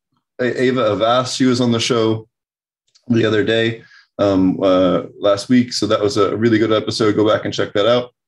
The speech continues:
Uh, she's a mushroom cultivator. We have Jasper, uh, Derigis. He's a, a, a fungal expert as well, uh, with the Fung-, uh, Fungi Academy. Um, we got Chad Harris.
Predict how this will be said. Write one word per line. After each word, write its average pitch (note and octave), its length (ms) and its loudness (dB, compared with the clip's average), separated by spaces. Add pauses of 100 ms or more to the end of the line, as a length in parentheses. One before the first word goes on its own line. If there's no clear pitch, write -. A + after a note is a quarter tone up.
(120)
Uh, E2+ 100 -6
she's G#2 240 -4
a G#2 60 2
mushroom B2 400 0
cultivator. B2+ 680 -2 (640)
We C#3+ 80 2
have B2 100 0
Jasper, B2 800 -2 (100)
uh, G#2 120 0
Derigis. C3 680 0 (380)
He's A#2+ 160 2
a, A#2 60 2
a, F#2 540 2 (100)
a G2+ 40 -8
fungal A#2+ 420 0
expert A2+ 560 -2
as G#2 160 0
well, C#3 440 -2 (100)
uh, G2+ 120 0
with G2 240 -2
the F2+ 220 -4 (280)
Fung-, A2+ 340 -2
uh, G2 140 2
Fungi A#2+ 340 0
Academy. A#2+ 640 0 (580)
Um, G#2+ 240 0
we G#2 80 2
got G2+ 140 0
Chad G#2+ 300 0
Harris. C3+ 800 -2